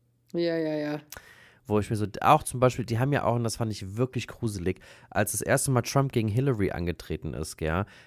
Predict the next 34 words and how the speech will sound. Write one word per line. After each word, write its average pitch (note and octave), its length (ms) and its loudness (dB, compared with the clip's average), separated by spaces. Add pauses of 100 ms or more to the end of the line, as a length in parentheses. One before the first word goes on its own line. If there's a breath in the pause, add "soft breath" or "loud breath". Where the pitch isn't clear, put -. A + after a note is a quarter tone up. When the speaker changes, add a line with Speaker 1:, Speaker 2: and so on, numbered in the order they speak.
Speaker 2:
dass G2 200 -2
selbst - 480 0
in B2 140 -2
der A2 80 2
Speaker 1:
Mhm. G2+ 60 -2
Speaker 2:
Simpsons-Folge C3+ 760 0
die G2+ 220 0
Map, G#2+ 420 2
also F2 360 0 (180)
für - 180 -6
alle, F#2+ 140 0
die F#2+ 100 2
das F2+ 140 0
nicht F#2+ 180 -6
wissen, B2 320 -2
in F#2+ 100 -4
Amerika G2 360 0
ist G2 80 0
es F#2+ 160 -4
halt E2+ 180 0
so, C#3 340 2 (600 loud breath)
ähm, G#2+ 400 4 (140)
es G#2 120 -2
wird A#2+ 120 2
immer A2+ 180 2
die G2+ 140 -4
Karte A2+ 320 -2
von G2+ 340 0
den F#2+ 160 2
Vereinigten - 580 4
Staaten G2+ 400 2
von B2 160 4
Amerika A#2 480 6
gezeigt, B2 600 0